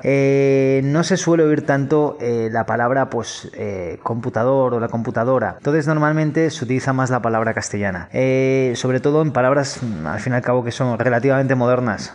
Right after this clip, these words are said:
eh, que, que desde hace no demasiado tiempo se utilizan. Entonces, eh, digamos que, que sí, a computadora o computador o ordenador, estaría bien dicho de las tres maneras en gallego.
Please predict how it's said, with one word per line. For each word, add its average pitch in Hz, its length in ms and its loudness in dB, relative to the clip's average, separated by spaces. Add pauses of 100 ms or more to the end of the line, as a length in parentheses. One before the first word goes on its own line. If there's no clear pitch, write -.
(120)
eh, 85 160 -8
que, 78 340 -8
que 104 300 -4
desde 107 240 -2
hace 120 180 -2
no 123 220 0
demasiado 123 460 0
tiempo 110 240 -2
se - 100 -8
utilizan. 101 460 -6
Entonces, 147 1200 2
eh, 120 640 0
digamos 127 560 -2
que, 107 640 0
que 117 80 -2
sí, 123 260 -2
a 113 120 -2
computadora 120 580 0
o 135 320 -2
computador 120 840 0
o 127 140 2
ordenador, 110 640 0
estaría 117 280 0
bien 110 140 0
dicho 110 240 -4
de 110 40 -2
las 104 220 -4 (100)
tres 113 180 -2
maneras 117 340 -2
en 110 80 -4
gallego. 87 300 -6